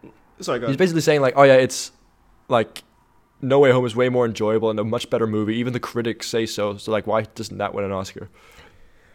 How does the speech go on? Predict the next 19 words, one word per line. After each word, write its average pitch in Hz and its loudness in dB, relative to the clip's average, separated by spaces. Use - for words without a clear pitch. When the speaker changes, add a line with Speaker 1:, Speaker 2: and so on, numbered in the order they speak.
Speaker 1:
Yeah, 277 2
that 226 2
does 240 0
surprise 160 0
me 139 -2
'cause 131 -6
Jimmy 170 -4
Kimmel 156 -4
is, 120 -8
like, 117 -10
famous 117 -8
for 113 -12
never 117 -8
having 117 -8
an 110 -8
opinion 117 -12
on 107 -10
anything 120 -10
ever 131 -8